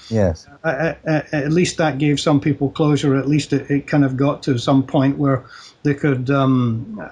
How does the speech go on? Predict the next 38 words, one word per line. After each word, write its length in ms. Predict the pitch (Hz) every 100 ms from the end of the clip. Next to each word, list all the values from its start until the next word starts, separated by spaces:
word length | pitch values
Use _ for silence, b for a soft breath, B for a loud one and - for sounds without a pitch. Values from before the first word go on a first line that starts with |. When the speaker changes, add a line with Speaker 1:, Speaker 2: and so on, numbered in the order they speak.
| - -
Speaker 2:
have 240 | 143 147
things 240 | 156 135 135
out 160 | 147
on 60 | 131
the 80 | 135
table 360 | 165 147 143
without 340 | 135 127 143 139
fear 400 | - 160 151 139
of, 220 | 131 139
of, 200 | 135 131
of 200 | 135 123
re-, 140 | 135
redress 560 | 127 151 156 139 135 123
and 100 | 143
move 260 | 151 147 160
on. 220 | 160 143
But 220 | 156 170 B B B -
on 100 | 165
the 140 | 175
other 100 | 170
hand, 240 | 156 151
of 100 | 143 -
course, 240 | 160 -
you 60 | 143
get 160 | 143
people 260 | 160 143 135
saying, 240 | 175 160
"Well, 120 | 185
that's 180 | 196 -
ridiculous, 540 | 165 180 - 131 127 -
'cause 180 | 139
w-, 280 | 151 151 160
what 180 | 165 151
happened 300 | 160 151 143
to 160 | 147 143
us 160 | 139
was, 160 | 139 131
was 320 | 139 147 139